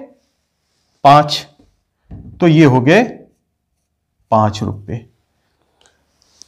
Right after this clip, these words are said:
रानी के पास कुल रुपए थे बीस और कलम खरीदने में खर्च रुपए हो गए पाँच। तो अब कितने रुपए बच गए? रानी के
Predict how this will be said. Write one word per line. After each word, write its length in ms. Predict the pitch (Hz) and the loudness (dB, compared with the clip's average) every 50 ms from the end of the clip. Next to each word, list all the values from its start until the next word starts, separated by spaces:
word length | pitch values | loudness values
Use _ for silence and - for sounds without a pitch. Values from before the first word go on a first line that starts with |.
| _ _ _ _ _ _ 127 | _ _ _ _ _ _ 0
रानी 360 | 139 165 175 202 233 269 277 | 2 4 4 4 4 4 4
के 120 | 277 269 | 2 2
पास 540 | 269 269 247 247 254 247 247 - - - _ _ _ _ | 2 4 6 6 4 4 0 -6 -16 -20 _ _ _ _
कुल 160 | - 185 208 | 2 2 2
रुपए 240 | 233 233 - 247 240 240 | 2 0 2 2 2 2
थे 80 | 262 254 | 0 0
बीस 420 | 196 196 240 269 269 269 - - - - _ _ _ _ _ _ _ _ - | 0 2 2 2 2 0 -6 -12 -20 -20 _ _ _ _ _ _ _ _ 2
और 520 | 160 160 160 165 170 165 - - - - - | 4 6 6 6 6 4 0 -6 -18 -4 0
कलम 260 | 202 202 233 262 247 | 2 2 2 2 0
खरीदने 400 | 233 - 220 226 226 226 233 233 | -2 0 0 0 0 -2 -2 -2
में 180 | 233 247 240 240 | -2 -2 -2 -2
खर्च 320 | - - 180 196 190 - | 2 2 2 4 4 2
रुपए 260 | 220 208 214 - 247 | 0 0 2 4 4
हो 140 | 240 226 233 | 6 6 6
गए 220 | 233 262 277 320 320 - - - - _ _ _ _ _ _ - | 6 6 4 4 2 -2 -10 -18 -20 _ _ _ _ _ _ -2
पाँच। 460 | 135 135 139 143 147 143 - - - _ _ _ _ _ _ _ _ _ _ _ _ _ - | 0 0 2 0 -2 -4 -10 -16 -20 _ _ _ _ _ _ _ _ _ _ _ _ _ -6
तो 60 | 160 | -4
अब 220 | - 147 143 - - | -4 -4 -4 -2 -2
कितने 260 | 165 165 175 190 220 | -4 0 4 4 4
रुपए 220 | 220 220 - 247 240 | 4 6 4 2 4
बच 220 | 233 240 233 247 | 4 2 0 0
गए? 360 | 240 277 294 311 294 - - - _ _ _ _ _ _ _ _ _ _ _ _ _ _ _ _ _ _ _ _ _ _ _ _ _ _ _ _ _ _ _ _ _ _ _ _ _ _ _ _ _ _ _ _ _ _ _ _ _ _ _ _ _ _ _ _ _ _ _ _ _ _ _ _ _ _ _ _ _ _ _ _ _ _ _ _ _ _ - | 0 -2 -2 -2 -4 -12 -20 -20 _ _ _ _ _ _ _ _ _ _ _ _ _ _ _ _ _ _ _ _ _ _ _ _ _ _ _ _ _ _ _ _ _ _ _ _ _ _ _ _ _ _ _ _ _ _ _ _ _ _ _ _ _ _ _ _ _ _ _ _ _ _ _ _ _ _ _ _ _ _ _ _ _ _ _ _ _ _ -10
रानी 560 | 123 123 131 139 139 139 143 151 156 160 160 | -2 2 4 4 4 4 2 2 2 0 0
के 420 | 160 160 160 147 147 147 156 185 | 0 -2 -2 -2 0 0 0 -2